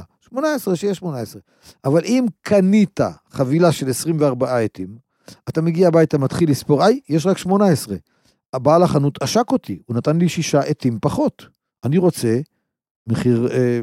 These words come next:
על המחיר שלי, על ה-, על המחיר ששילמתי, אני רוצה תמורה הולמת.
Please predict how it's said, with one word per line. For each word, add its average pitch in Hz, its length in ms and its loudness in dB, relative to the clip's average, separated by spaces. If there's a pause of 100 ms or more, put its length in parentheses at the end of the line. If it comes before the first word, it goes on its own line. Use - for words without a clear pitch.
על 127 100 0
המחיר 131 360 -4
שלי, 139 340 0
על 131 280 0
ה-, 123 580 -4
על 127 120 0
המחיר 123 460 -4
ששילמתי, 135 640 -2 (480)
אני 139 120 0
רוצה 143 260 4 (200)
תמורה 147 360 2
הולמת. 147 680 0